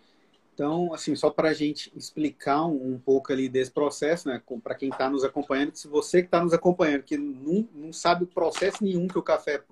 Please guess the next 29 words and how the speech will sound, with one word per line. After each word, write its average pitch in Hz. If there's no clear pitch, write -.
passa, 143
né? 127
Então, 139
o 180
café 135
é 123
plantado, 143
ele 131
é 127
colhido 147
e 180
ele 175
passa 160
por 175
esse 165
processo 165
de -
secagem, 160
pra 160
depois 220
desse 214
processo 175
de -
secagem 156
ele 156
ir 151
pra 170
torra, 147
né? 101